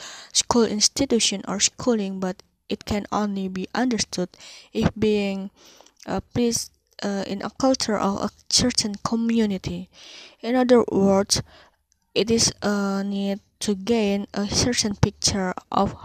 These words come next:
how a certain culture, uh, he transform, uh, through educational process and vice versa. This is what is meant by a cultural study perspective about education.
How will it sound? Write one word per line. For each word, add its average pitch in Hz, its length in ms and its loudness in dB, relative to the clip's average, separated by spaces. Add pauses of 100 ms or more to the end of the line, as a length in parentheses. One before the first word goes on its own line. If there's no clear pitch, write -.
(120)
how 226 240 10
a 196 100 -2 (160)
certain - 540 2
culture, 208 500 -2
uh, 190 80 -4
he 208 260 -4
transform, 208 720 -2 (760)
uh, 202 220 -2
through 208 400 -2
educational 208 840 -2 (320)
process 214 600 0
and 196 200 -6
vice 254 300 4
versa. 190 640 2 (1160)
This 269 300 6
is 254 220 4
what 226 480 4 (180)
is - 320 4 (160)
meant 208 380 4 (120)
by 190 200 4 (100)
a - 80 0 (160)
cultural 208 440 2
study 208 360 4
perspective - 720 -6 (120)
about 185 380 -2
education. - 760 -2